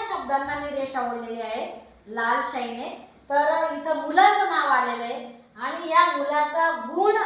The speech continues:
आपल्याला इथं दिसलेला आहे. याच्यावरून मी तुम्हाला नाम म्हणजे काय ते सांगते.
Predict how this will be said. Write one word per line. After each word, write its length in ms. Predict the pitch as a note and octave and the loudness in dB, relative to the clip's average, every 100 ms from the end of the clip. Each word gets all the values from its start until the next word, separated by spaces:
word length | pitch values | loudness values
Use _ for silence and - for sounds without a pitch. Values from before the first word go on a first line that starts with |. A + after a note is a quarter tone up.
| G#4+ | -2
आपल्याला 400 | B3 A#3+ G#3+ G#3 | -6 -8 -8 -8
इथं 480 | G3+ A3 A#3 C4+ - - - - - F3 | -8 -8 -4 -2 -2 -6 -14 -20 -20 -20
दिसलेला 400 | - - G3 F#3+ | -16 -14 -14 -14
आहे. 300 | - - _ _ G3 | -16 -20 _ _ -4
याच्यावरून 760 | C4 C4 B3+ F#4 G#4 D#4+ D4 C#4 | 2 2 2 4 6 6 4 2
मी 240 | C#4 C4+ C4+ | -4 -10 -8
तुम्हाला 340 | B3+ B3+ C4 | -4 -2 -2
नाम 480 | B3 C4 D4 F4+ F#4+ | -2 0 2 2 0
म्हणजे 300 | D#4+ C4 B3+ | -2 -4 -2
काय 160 | A#3+ | -2
ते 320 | A#3 C#4 F#4+ G4 | -2 -4 -6 -4
सांगते. 540 | C4+ A3+ A#3 C4 B3 | -6 -6 -8 -10 -12